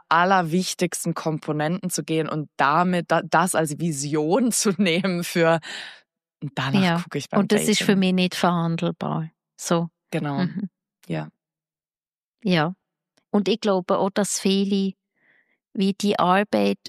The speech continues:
Speaker 2: nicht machen. Weisst, was suche ich eigentlich? Um was geht's mir eigentlich? Was ist mir wichtig?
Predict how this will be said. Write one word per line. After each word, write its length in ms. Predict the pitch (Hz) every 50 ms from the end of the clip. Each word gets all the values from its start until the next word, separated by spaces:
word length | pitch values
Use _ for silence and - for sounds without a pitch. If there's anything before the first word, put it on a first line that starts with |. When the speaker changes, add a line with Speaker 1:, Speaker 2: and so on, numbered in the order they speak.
| _ _ _ _ _
Speaker 2:
nicht 380 | 202 202 202 202 202 _ -
machen. 600 | 202 196 190 185 165 - - - - - 170 165 156 _ _ _ _
Weisst, 440 | 202 180 180 180 175 - - - 220 _ _ _ _
was 340 | 190 - 175 185 - - -
suche 400 | - 180 175 196 196 - - 196
ich 260 | 185 185 185 185 - _
eigentlich? 680 | - 185 185 180 170 165 175 165 165 - - 156 151 -
Um 180 | - 175 170 165
was 220 | 170 170 - -
geht's 340 | - 156 160 175 - - -
mir 140 | 185 170 165
eigentlich? 380 | - - 165 - - 165 160 -
Was 180 | - 160 165 -
ist 180 | 160 170 - -
mir 200 | 170 170 165 156
wichtig? 460 | 147 160 165 - 165 170 147 -